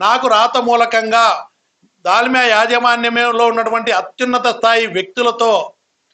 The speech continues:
మేనేజ్‌మెంట్‌తో నాకు రాత మూలకంగా రాసిచ్చారు, వాళ్ళే ఖర్చు పెట్టి కొనుగోలు చేస్తారని చెప్పి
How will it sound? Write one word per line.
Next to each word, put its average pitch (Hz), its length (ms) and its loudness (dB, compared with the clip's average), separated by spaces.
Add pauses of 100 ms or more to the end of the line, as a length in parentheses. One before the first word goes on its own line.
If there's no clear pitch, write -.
(140)
మేనేజ్‌మెంట్‌తో 226 1000 0 (420)
నాకు 208 400 0
రాత 220 260 2
మూలకంగా 247 500 0
రాసిచ్చారు, 233 680 0
వాళ్ళే 233 320 2
ఖర్చు 254 280 -2
పెట్టి 233 220 -2
కొనుగోలు 247 420 -2
చేస్తారని 233 520 0
చెప్పి 214 440 -4